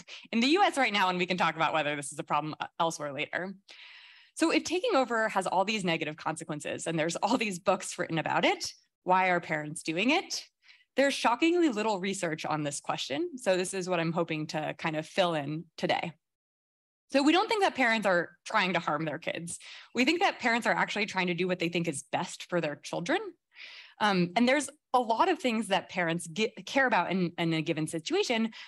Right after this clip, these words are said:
but one thing that we know parents really care about is their kids learning. So they really value their kids learning. And if you just look at their praise, um, we know that they value their learning. So they, they, they praise that they've worked hard, they've improved, they praise, um,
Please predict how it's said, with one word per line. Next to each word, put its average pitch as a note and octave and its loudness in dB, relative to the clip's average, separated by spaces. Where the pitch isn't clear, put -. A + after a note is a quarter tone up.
but A3+ 2
one C#4+ 4
thing D#4+ 4
that A#3 2
we G#3 0
know F3+ 2
parents E3 -4
really G#3+ -2
care D4 -2
about D4+ 2
is F#3 -4
their F3 0
kids D#3 -6
learning. E3+ -4
So G3+ -2
they G3 2
really B3+ 4
value E3+ 2
their D#3 -4
kids - -8
learning. C#4+ 2
And B3 4
if C#4+ 4
you C4+ 2
just D#4+ 0
look E4+ 2
at C#4 2
their F3+ 2
praise, F#3 -4
um, E3 2
we G#3+ 2
know G#3 4
that F#3 4
they F3+ 2
value C#3 -2
their B2 -6
learning. F2+ -6
So E3+ -4
they, D#3 -2
they, D#3 -4
they E3+ 0
praise A3+ 0
that F3+ -4
they've E3 0
worked - -6
hard, B3 0
they've F3+ 0
improved, A#3+ -2
they F3 0
praise, F3 -2
um, D#3 0